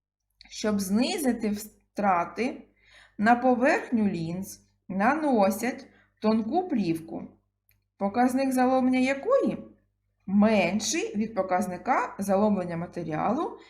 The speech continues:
з якої, з якого виготовлено лінзу. Товщину H плівки добирають таким чином, щоб різниця ходу дельта D променів, відбитих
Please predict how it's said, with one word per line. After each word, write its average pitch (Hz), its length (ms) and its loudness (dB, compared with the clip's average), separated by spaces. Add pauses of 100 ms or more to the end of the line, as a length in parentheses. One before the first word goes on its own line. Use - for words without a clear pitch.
(180)
з 185 160 -8
якої, 269 680 -2 (160)
з 190 120 -6
якого 196 800 -2
виготовлено 214 720 -4
лінзу. 151 460 -12 (680)
Товщину 208 680 -2 (160)
H 185 320 0 (800)
плівки 233 720 -2 (220)
добирають 226 880 0
таким 262 420 -4
чином, 208 840 -2 (100)
щоб 214 280 -2
різниця 247 640 0
ходу 226 560 -2
дельта 208 500 0
D 208 340 -2
променів, 185 720 0
відбитих 208 840 -2